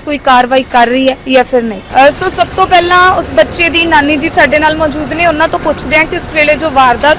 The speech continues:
ਹੋਈ ਸੀ, ਪੂਰਾ ਇਨਸੀਡੈਂਟ ਹੋਇਆ ਸੀ, ਉਹ ਕੀ ਸੀ ਕਿ ਆਖਿਰਕਾਰ ਗੋਲੀ ਲੱਗੀ ਕਿਵੇਂ ਹੈ। ਸਤਿ ਸ਼੍ਰੀ ਅਕਾਲ ਜੀ।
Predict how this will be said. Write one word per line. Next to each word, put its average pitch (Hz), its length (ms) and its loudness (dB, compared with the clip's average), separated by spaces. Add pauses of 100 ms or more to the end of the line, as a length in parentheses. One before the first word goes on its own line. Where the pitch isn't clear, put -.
ਹੋਈ 302 160 -2
ਸੀ, 320 160 -8
ਪੂਰਾ 302 280 -2
ਇਨਸੀਡੈਂਟ 302 520 -2
ਹੋਇਆ 294 240 2
ਸੀ, 330 240 -2 (360)
ਉਹ 349 80 2
ਕੀ 339 280 2
ਸੀ 359 200 -2
ਕਿ 359 140 0
ਆਖਿਰਕਾਰ 311 500 2
ਗੋਲੀ 302 260 2
ਲੱਗੀ 269 280 2
ਕਿਵੇਂ 226 280 0
ਹੈ। 226 60 -2
ਸਤਿ 294 160 0
ਸ਼੍ਰੀ 277 160 -8
ਅਕਾਲ 254 140 -12
ਜੀ। 214 60 -14